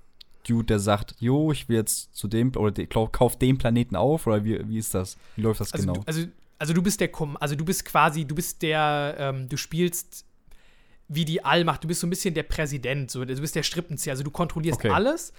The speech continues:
Speaker 2: also du kontrollierst
Speaker 1: Mhm.
Speaker 2: die Armee, dein Ding, aber du bist jetzt, du stehst, du bist quasi wie so eine große Identität, die alles steuert, wenn man's jetzt so sieht.
Speaker 1: Okay.
Speaker 2: Also du hast auch einen Präsidenten. Es wird alle, alle
Speaker 1: Mhm.
Speaker 2: Jahrzehnte wird ein Präsident gewählt und du kannst diese Wahl auch beeinflussen.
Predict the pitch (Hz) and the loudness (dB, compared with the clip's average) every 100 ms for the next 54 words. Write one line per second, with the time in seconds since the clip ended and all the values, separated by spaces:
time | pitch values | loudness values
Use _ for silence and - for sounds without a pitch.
0 | - - 156 156 165 156 151 104 107 135 | -14 -4 -2 0 -2 -2 0 2 0 -2
1 | 143 190 196 151 202 156 151 131 147 196 | 0 0 0 0 -2 -2 -2 -2 -8 -6
2 | 185 - 160 - - - - - 160 - | -4 -4 -2 -4 -6 -12 -20 -12 -6 -4
3 | 175 185 - 160 175 - 160 147 170 165 | 0 0 0 -6 -4 0 0 -2 -4 -2
4 | 160 151 135 135 190 190 151 156 143 - | 0 -2 -2 2 2 2 -2 -4 -4 -4
5 | 170 160 - 143 - 156 156 147 135 135 | -4 -4 -4 -4 -4 -2 2 0 -2 -6
6 | 131 135 - 147 131 147 104 104 98 92 | -8 -10 -8 -8 -6 -6 -4 -4 -2 -2
7 | 147 143 190 185 - 165 170 147 - 151 | -2 0 0 0 0 0 0 -2 -2 -2
8 | 143 156 175 185 135 120 - 151 - 170 | 0 2 2 0 -8 -6 -4 -4 2 6
9 | 196 170 160 151 175 165 156 139 - - | 6 4 2 4 6 6 4 0 -2 0
10 | 185 202 165 147 - 147 151 131 156 160 | 2 2 0 -2 -4 -4 -6 -4 -2 -2
11 | - 127 175 202 143 170 180 - 139 139 | -4 0 2 2 0 -2 -2 -2 -6 -2
12 | 131 160 151 - 123 160 - 123 107 104 | 4 4 2 -2 -2 -2 -4 -8 -10 -12